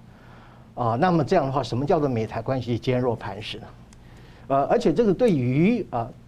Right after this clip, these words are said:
美国在西太平洋的各个盟邦本身的信用会造成一个几近破产的一个作用。那么当然如果来的话，呃，我们都知道，啊，现在这个中国气急败坏的跳脚，甚至了做出了史前，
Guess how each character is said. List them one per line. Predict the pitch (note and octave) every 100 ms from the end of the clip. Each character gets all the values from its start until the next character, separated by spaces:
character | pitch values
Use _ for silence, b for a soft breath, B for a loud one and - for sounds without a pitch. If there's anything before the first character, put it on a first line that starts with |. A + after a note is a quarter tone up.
| -
美 | C#3 A#2+
国 | G#2+ C#3+
在 | E3+ F3 C3 A2
西 | - F#3+
太 | G#3+ G3+
平 | B2 A2
洋 | B2+ B2
的 | A#2
各 | B2+ G3
个 | B2+ B2
盟 | A2 A2 E3+
邦 | G3+ A3
本 | F3+
身 | - C#3
的 | A#2+
信 | F3+ D3+
用 | C3+ A#2+ B B -
会 | E3+
造 | F#3+ C#3+
成 | B2+
一 | A#2
个 | C#3 A#2
几 | - F3+
近 | F3 B2+
破 | - A3+
产 | - F2+
的 | G#2+
一 |
个 | G#2+
作 | - G#2+
用。 | G#2+ - - - - B B B B B B -
那 | B3
么 | A#3+
当 | C4+
然 | B3+
如 | B3+
果 | C#4+
来 | D#3 A#2 F3+
的 |
话， | G#3+ G#3+ A2+ A3+
呃， | D3
我 | A#2
们 | B2
都 | D3+
知 | D3
道， | C#3+ C3+ - -
啊， | B2 A#2
现 | F3+
在 | E3+ D#3+
这 | D#3+
个 | D3
中 | E3
国 | D3+ C3 C3 B B B -
气 | A#3+
急 | D3
败 | F#3 E3
坏 | E3
的 | C#3
跳 | A3 D3+
脚， | - - - B B B
甚 | - A3 G3+
至 | A3
了 | F3
做 | A3+ G#3
出 | - F#3
了 | D#3
史 | - A#2+ A#2+
前， | C3 B2+